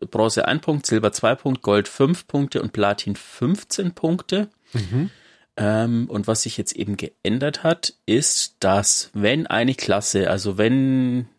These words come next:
Speaker 1: ich nehme mal an, dass tatsächlich es so sein wird wie letztes Jahr, dass am ersten Tag die Jäger den ersten Platz machen, weil's einfach
Speaker 2: Die meisten
Speaker 1: mehr
Speaker 2: sind,
Speaker 1: sind.
Speaker 2: ja. Die
Speaker 1: Genau.
Speaker 2: Titanen werden wahrscheinlich wieder relativ hinten an sein. Wobei,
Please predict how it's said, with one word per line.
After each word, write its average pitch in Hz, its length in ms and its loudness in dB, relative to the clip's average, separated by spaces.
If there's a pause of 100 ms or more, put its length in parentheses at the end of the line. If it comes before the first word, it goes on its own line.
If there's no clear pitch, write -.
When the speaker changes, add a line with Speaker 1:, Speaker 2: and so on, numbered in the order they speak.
(640)
Speaker 1:
ich 127 260 -2
nehme 117 320 2
mal 120 300 2
an, 101 340 -2
dass - 440 -2 (100)
tatsächlich - 580 -2
es 104 160 -2
so - 80 -4
sein 101 240 0
wird 98 160 -4
wie 101 40 -4
letztes 104 360 -2
Jahr, 110 120 2
dass 104 200 2
am 73 80 -6
ersten - 300 -2
Tag 104 240 -4
die 98 140 -6
Jäger 98 280 2
den 98 140 -4
ersten 101 340 -4
Platz 98 280 -6
machen, 95 280 -8 (320)
weil's 95 180 0
einfach 92 340 -4 (420)
Speaker 2:
Die 131 80 4
meisten 117 340 2
Speaker 1:
mehr 107 80 -2
Speaker 2:
sind, 107 280 2
Speaker 1:
sind. - 20 4
Speaker 2:
ja. 110 180 4
Die - 100 -12 (140)
Speaker 1:
Genau. 107 120 4
Speaker 2:
Titanen 123 280 4
werden 120 200 4
wahrscheinlich 120 320 0
wieder 117 160 4
relativ 113 320 0
hinten 110 200 -2
an 123 160 -2
sein. 135 320 2 (560)
Wobei, 120 420 6